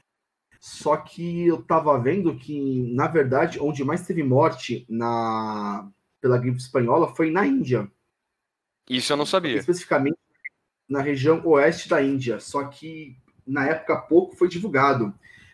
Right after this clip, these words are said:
Speaker 1: Por causa de uma coisa que eu acho que tá, tá se repetindo. O noticiário tende a focar muito no chamado mundo desenvolvido, né?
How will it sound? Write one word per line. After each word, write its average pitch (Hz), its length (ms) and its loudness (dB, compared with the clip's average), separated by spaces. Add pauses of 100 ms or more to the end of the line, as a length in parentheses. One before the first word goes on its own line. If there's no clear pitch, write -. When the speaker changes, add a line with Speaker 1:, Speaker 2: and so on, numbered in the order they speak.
(140)
Speaker 1:
Por 139 220 0
causa 156 260 2
de 160 100 -2
uma 143 200 0
coisa 165 240 2
que 160 100 -4
eu 151 40 4
acho - 160 -4
que 160 80 2
tá, 156 180 -6
tá 131 240 -4
se - 180 -20
repetindo. 160 800 0
O 127 140 -2
noticiário 139 680 2
tende 165 220 0
a 165 40 -2
focar 151 400 0
muito 160 520 -2
no 135 160 0
chamado 139 500 0
mundo 147 420 4
desenvolvido, 139 760 2
né? 120 280 2